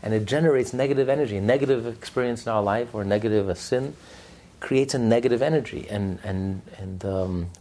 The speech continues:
blocks our path to growth and actually pulls us down. So obviously I need now, I need to deal with it once again, and I have to discover a deeper place and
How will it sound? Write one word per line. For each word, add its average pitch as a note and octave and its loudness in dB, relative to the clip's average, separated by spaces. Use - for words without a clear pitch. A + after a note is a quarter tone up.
blocks A2 0
our G#2+ 0
path - -10
to F#2+ -6
growth C3+ -2
and B2 -6
actually C3 -4
pulls C#3 0
us B2+ -4
down. - -6
So A2 2
obviously C#3+ 2
I A#2 2
need B2+ -2
now, A#2+ 0
I A2 -2
need A#2 -6
to A2+ 0
deal C3+ 2
with C3 0
it G#2 -4
once A#2 -2
again, A#2 -4
and G#2+ -6
I G#2+ -2
have B2 -8
to B2 -2
discover A#2 0
a A2 4
deeper G#2+ 0
place - -6
and G2+ -10